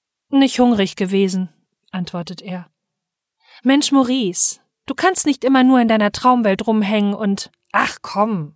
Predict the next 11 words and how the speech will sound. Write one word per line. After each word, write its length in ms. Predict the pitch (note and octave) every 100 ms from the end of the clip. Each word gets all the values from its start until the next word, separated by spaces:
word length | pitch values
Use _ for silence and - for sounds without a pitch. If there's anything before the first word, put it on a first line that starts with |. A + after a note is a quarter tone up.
| _
spar 340 | - - F3+
dir 120 | A3+
die 140 | F#3 F3+
Leier. 480 | F3 E3 E3+ D#3+ _ _ _ _ _
Das 180 | A#3+ -
haben 160 | F4+
wir 100 | D4+
bis 160 | C4+ -
zum 120 | D4
Erbrechen 460 | A#3 G#3+ C4 C4 G#3+
durch.“ 480 | G3+ G#3+ D#3 -